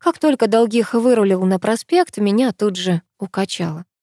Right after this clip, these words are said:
Сама не заметила, как быстро заснула, а проснулась, когда «Мерседес» стоял на месте, и двери его были распахнуты настежь. Мы припарковались на обочине не самой оживленной трассы.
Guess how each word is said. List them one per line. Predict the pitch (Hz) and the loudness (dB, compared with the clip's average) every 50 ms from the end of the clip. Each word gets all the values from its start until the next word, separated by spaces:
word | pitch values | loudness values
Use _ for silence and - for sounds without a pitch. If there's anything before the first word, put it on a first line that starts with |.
| _ _ _ _ _ _ _ _ _ _ | _ _ _ _ _ _ _ _ _ _
Сама | - - - 247 247 247 240 214 | -20 -6 -2 0 2 2 2 2
не | 196 190 | 2 0
заметила, | 185 196 196 214 226 214 - 185 180 175 | 0 0 2 2 0 0 2 2 2 2
как | 175 - 180 185 | 2 0 -2 -2
быстро | 180 185 180 - - - 185 | -2 -4 -4 -2 -2 -2 0
заснула, | 175 190 190 - - 247 262 254 202 185 - - | 0 -2 -2 -2 -2 -2 -2 0 -2 -4 -6 -4
а | - 214 220 220 220 220 | -2 0 2 2 0 0
проснулась, | - - 240 254 - 359 381 370 - - | 0 0 0 0 0 0 0 0 0 0
когда | - - 190 190 190 202 | -2 -4 -4 0 0 0
«Мерседес» | 196 202 202 - - - 247 247 349 359 - - _ _ _ _ _ | 0 0 -2 -2 -4 -4 -2 0 0 -2 -2 -6 _ _ _ _ _
стоял | _ - - 339 339 370 381 302 | _ -6 -2 0 2 2 4 4
на | 233 208 214 | 4 2 2
месте, | 233 285 359 392 - - - 208 | 2 2 2 0 0 -2 -4 -4
и | |
двери | 180 175 185 254 254 226 | -2 0 0 0 0 0
его | 208 185 185 190 | 0 0 0 0
были | 180 185 226 214 196 | 2 2 2 2 2
распахнуты | 185 185 196 202 - - - 208 180 165 - 196 190 190 - 214 | 2 0 -2 -4 -4 -2 0 0 0 0 -2 -4 -4 -4 -2 -2
настежь. | 220 208 175 165 156 - - - 175 - - _ _ _ _ _ _ _ _ - | 0 0 0 -2 -4 -8 -12 -10 -10 -10 -10 _ _ _ _ _ _ _ _ -2
Мы | 208 208 196 180 | 0 0 0 0
припарковались | - 190 175 - 185 - 202 202 208 208 196 190 - | -2 -4 -4 -4 -4 -2 -2 0 0 0 -2 -2 -2
на | 196 190 185 | 0 0 2
обочине | 185 190 208 254 262 - - 214 202 190 - _ _ _ _ | 0 2 0 0 0 0 -2 0 0 -2 -2 _ _ _ _
не | - 302 370 | -4 -2 -2
самой | 359 - 254 196 170 170 165 | 0 0 0 2 2 2 2
оживленной | 170 165 175 175 185 185 185 190 202 214 | 2 0 0 0 0 0 2 0 -2 -2
трассы. | - - 320 370 370 - - 262 | 0 0 0 0 0 -2 -6 -12